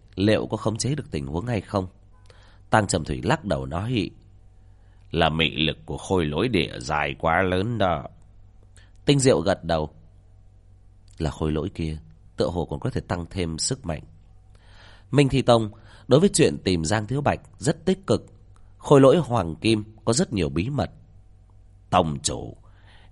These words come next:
hiện tại Vân Hoang, nơi nơi đều là những đại sư có thể giải lời nguyền Giang Bạch. Nhưng tất cả là giả. Tinh Diệu có chút châm chọc. Bọn người kia sợ rằng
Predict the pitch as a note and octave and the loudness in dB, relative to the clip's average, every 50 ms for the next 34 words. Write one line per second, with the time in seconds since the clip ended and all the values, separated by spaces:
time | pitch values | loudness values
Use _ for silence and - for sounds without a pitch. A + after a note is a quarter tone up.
0 | - - F2+ F2+ E2 B1+ - - E2 D#2 C2 G#1+ C2+ E2 G#2+ G#2 G2 F2+ D#2+ F2+ | -4 0 0 0 0 -2 0 0 2 2 2 -2 -2 -2 -2 0 -2 -4 -2 2
1 | F2+ F2+ E2+ E2 D#2 - - - - - - - - D#2+ G2+ A#2 B2 B2+ A#2 A2+ | 2 2 2 0 -8 -16 -20 -20 -20 -20 -20 -12 -6 0 2 6 6 6 6 6
2 | A#2+ A#2 A#2+ A2+ F#2+ - - - - - - E2+ F#2 F#2 E2+ D#2+ D2+ C#2+ C#2+ D2+ | 6 6 6 6 4 0 -8 -18 -20 -18 -6 2 4 4 4 4 2 -2 -4 -4
3 | E2+ B2 C3+ A2+ F#2 D2+ - - - - - G2 F#2+ F#2 - C#3 C#3+ - - C2+ | -6 0 2 2 2 2 0 -2 -4 -4 -4 -4 -6 -6 -6 -6 -6 -6 -6 -6
4 | C#2 B1 - C2 A#1+ A1+ C2 D2+ D2+ D2 C#2 C2 C#2 C#2+ C#2 B1+ A#1 A1+ B1+ F2 | -6 -6 -8 -10 -10 -8 -4 -2 -2 -2 -2 -2 -2 -2 -4 -4 -4 -4 -2 -2
5 | E2 E2 E2 D2+ C#2 B1+ - - - - - - - - - - - - - F2 | -2 -2 -4 -8 -10 -10 -12 -16 -20 -20 -20 -20 -20 -20 -20 -20 -20 -14 -6 0
6 | G2 G#2 G2+ G#2+ G#2+ G#2 G2+ G#2 D#3 D#3 - - D2+ C#2 D2+ D2+ C#2+ D2 C#2+ B1+ | 2 2 2 2 2 0 2 2 2 2 2 0 0 2 2 0 0 -2 -2 -4
7 | C2 B1 A#1 B1 C#2+ D2+ D#2+ D#2+ D2+ D2 C#2 - - - - - - - - - | -6 -8 -6 -4 -2 0 0 0 0 -2 -4 -6 -8 -16 -20 -20 -20 -20 -20 -20
8 | - - - - - - - - - - - - - - - - - C#3 C3+ B2 | -20 -20 -20 -20 -20 -20 -20 -20 -20 -20 -20 -20 -20 -20 -20 -2 0 0 2 4
9 | A#2+ A2+ D2+ - - A2+ - F#3+ F#3+ - - B2 A2+ G#2 G2+ - D#2 C#2 - - | 4 4 4 2 -2 0 0 0 2 2 0 0 0 -2 -2 -4 -4 -4 -8 -14
10 | - - - - - - - - - - - - F2 D#2+ A#1+ C2+ C2+ B1+ - - | -20 -20 -20 -20 -20 -20 -20 -20 -20 -20 -4 -2 -2 -2 0 -2 -6 -6 -4 -4
11 | D2+ D#2 D2+ - - D#2+ B1 A1+ A#1+ C#2 C2 B1+ | -4 -2 -2 -4 -4 -6 -6 -6 -8 -10 -12 -12